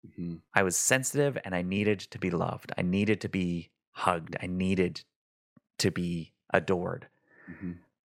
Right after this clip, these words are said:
Speaker 2: And what I got created a barrier
Speaker 1: Mm-hmm.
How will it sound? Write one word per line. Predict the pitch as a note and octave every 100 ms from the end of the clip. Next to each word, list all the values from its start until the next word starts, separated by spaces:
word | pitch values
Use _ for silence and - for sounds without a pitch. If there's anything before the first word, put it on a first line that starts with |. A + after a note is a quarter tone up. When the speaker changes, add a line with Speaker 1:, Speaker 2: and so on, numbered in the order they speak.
| _
Speaker 2:
And | F2+
what | F2 F2
I | E2
got | D#2 G2 G2 E2+ - - _ _ _ _ _ _ _ _ _ _ _ _ _ _ - _ -
created | - G2+ F2 E2
a | -
barrier | D#2+ - - - _ _ _ _
Speaker 1:
Mm-hmm. | F2 F2